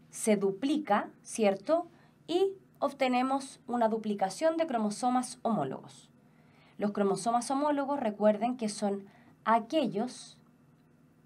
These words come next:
recuerden que son aquellos cromosomas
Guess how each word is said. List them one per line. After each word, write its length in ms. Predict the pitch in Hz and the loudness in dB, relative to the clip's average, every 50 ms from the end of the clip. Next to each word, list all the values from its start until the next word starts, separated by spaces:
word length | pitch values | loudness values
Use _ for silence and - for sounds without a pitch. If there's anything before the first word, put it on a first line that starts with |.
| _ - _ _ _ _ _ - _ _ _ _ _ _ _ _ _ _ - _ _ _ _ _ _ _ _ - _ _ _ _ _ _ - | _ -20 _ _ _ _ _ -20 _ _ _ _ _ _ _ _ _ _ -20 _ _ _ _ _ _ _ _ -20 _ _ _ _ _ _ -2
recuerden 460 | - 226 214 202 233 233 226 240 233 | -2 0 2 2 2 2 2 2 0
que 140 | - 214 196 | 0 -2 -4
son 320 | 202 - - 226 - - - - | -2 -2 -2 -2 -2 -2 -4 -4
aquellos 500 | 185 190 180 - - 254 302 302 349 349 | -2 -2 -2 -4 -4 -4 -4 -4 -4 -4
cromosomas 880 | - - 349 330 349 339 - - - 196 185 185 208 247 - - - | -4 -2 -2 0 -2 -4 -4 -4 -4 -2 -2 -2 -4 -4 -6 -10 -18